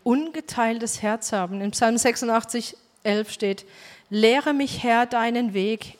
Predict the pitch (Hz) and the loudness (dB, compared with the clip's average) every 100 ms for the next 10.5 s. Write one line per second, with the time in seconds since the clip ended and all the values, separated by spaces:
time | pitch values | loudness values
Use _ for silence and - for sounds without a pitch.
0 | - 269 - 277 220 214 233 247 254 247 | -4 -2 -2 -4 0 0 0 -4 -6 -6
1 | 233 214 202 196 208 196 190 202 190 202 | -6 -6 -6 -6 -6 -6 -6 -6 -8 -10
2 | - _ _ _ _ _ _ _ _ - | -16 _ _ _ _ _ _ _ _ -20
3 | - - _ - - 277 285 - 302 277 | -20 -20 _ -14 2 6 8 6 0 2
4 | 254 262 269 240 247 262 262 - - 247 | 2 2 0 0 0 0 0 -2 -2 -2
5 | 220 - 226 233 240 240 233 - 202 - | -2 0 0 -2 -4 -4 -6 -6 -6 -8
6 | 220 214 208 - 202 190 196 185 196 190 | -8 -8 -10 -12 -12 -8 -8 -6 -6 -4
7 | 202 - - - 220 214 214 - 226 214 | -6 -8 -16 -8 -2 -2 -2 -6 0 0
8 | 208 208 214 233 214 226 208 214 202 220 | 0 -6 -8 -6 -4 -4 -2 -2 -2 -4
9 | 208 214 220 - 214 233 226 214 202 208 | -2 0 0 -2 -2 -2 -2 -2 -2 -4
10 | - 247 214 202 240 | -4 -4 -2 -2 -4